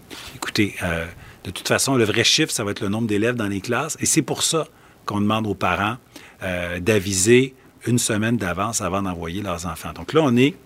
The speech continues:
le, le vingt-sept avril. Euh, on, le premier, les premiers groupes seront là le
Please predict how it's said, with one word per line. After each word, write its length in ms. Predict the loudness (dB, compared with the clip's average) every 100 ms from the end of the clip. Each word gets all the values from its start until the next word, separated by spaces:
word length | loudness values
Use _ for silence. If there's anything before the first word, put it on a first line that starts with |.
| -20 -20 -10
le, 280 | -2 0 -2 -4
le 80 | -6
vingt-sept 540 | -2 0 2 2 2 2
avril. 440 | 0 -2 -6 -6 -12 -20 -20 -20 -20 -20 -20 -20 -20 -16 -12
Euh, 120 | -10 -12 -16 -8
on, 120 | -4 -4
le 100 | -2
premier, 540 | 2 2 2 2 0
les 80 | -2
premiers 340 | 0 2 2
groupes 400 | 4 4 4 2 -20 -20 -12
seront 380 | -6 -4 -2 0
là 260 | 2 2 2
le 280 | 2 0